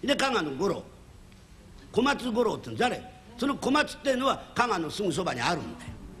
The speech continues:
ね、ゴロゴロしてて、なんかいい金儲けがねえかなって言うから、「義兼」ってんの。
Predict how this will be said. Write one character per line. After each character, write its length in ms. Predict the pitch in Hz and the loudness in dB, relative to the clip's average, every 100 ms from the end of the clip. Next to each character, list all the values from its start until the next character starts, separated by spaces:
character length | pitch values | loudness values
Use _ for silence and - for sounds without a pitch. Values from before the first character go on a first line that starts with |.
| - - - 254 262 | -18 -18 -2 0 0
ね、 60 | 170 | 2
ゴ 100 | 269 | 4
ロ 120 | 254 | 6
ゴ 100 | 233 | 4
ロ 80 | 208 | 2
し 120 | - | 2
て 100 | 247 | 2
て、 360 | 294 226 - - | 4 2 -4 0
な 120 | 240 | 2
ん 80 | 208 | 2
か 100 | 190 | 0
い 180 | 247 | 0
い 60 | 220 | 0
金 240 | 175 196 | 0 2
儲 180 | 220 220 | 4 2
け 140 | 190 202 | 4 2
が 100 | 202 | 2
ね 160 | 226 | 2
え 60 | 214 | 2
か 120 | 180 | 4
な 180 | 202 196 | 4 2
っ 20 | |
て 60 | 185 | 0
言 80 | 170 | 0
う 40 | |
か 80 | 202 | 0
ら、 80 | 160 | 0
「義 320 | 151 151 - | 0 -2 0
兼」 140 | 175 | 0
っ 20 | 131 | 0
て 300 | 131 - | -4 -6
ん 20 | |
の。 60 | 98 | -12